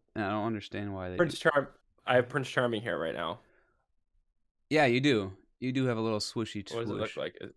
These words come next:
Speaker 2: is it, is it side by side that? Uh, Prince.
Speaker 1: Hey.
Speaker 2: Not Char-, not Charles. I'm, I'm like Prince Charles, the pedophile.
Speaker 1: Hey, did you hear that the
Speaker 2: <laughs>
Speaker 1: Queen died?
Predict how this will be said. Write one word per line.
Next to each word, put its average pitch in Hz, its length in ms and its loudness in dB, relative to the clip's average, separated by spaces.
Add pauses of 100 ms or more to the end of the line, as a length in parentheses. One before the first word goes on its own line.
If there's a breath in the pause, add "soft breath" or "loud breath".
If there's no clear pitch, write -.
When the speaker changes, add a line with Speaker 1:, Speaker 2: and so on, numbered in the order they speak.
Speaker 2:
is - 140 -10
it, 98 120 -8 (180)
is - 140 -20
it - 120 -20
side - 300 -6
by - 80 -12
side 76 360 -10
that? 80 220 -12 (880)
Uh, 90 640 -8 (240)
Prince. 82 520 -12 (3000)
Speaker 1:
Hey. 131 180 4
Speaker 2:
Not 98 140 -4
Char-, - 360 0
not 123 280 2
Charles. 101 400 4
I'm, 120 160 4 (100)
I'm 131 200 4
like 190 280 8
Prince 196 340 0
Charles, 147 760 4
the 180 100 0
pedophile. - 420 -2
Speaker 1:
Hey, 165 220 10
did 139 120 6
you 190 60 6
hear 226 160 8
that 226 120 6
the 202 80 4
Speaker 2:
<laughs> 381 60 4
Speaker 1:
Queen 175 320 4
died? 214 400 6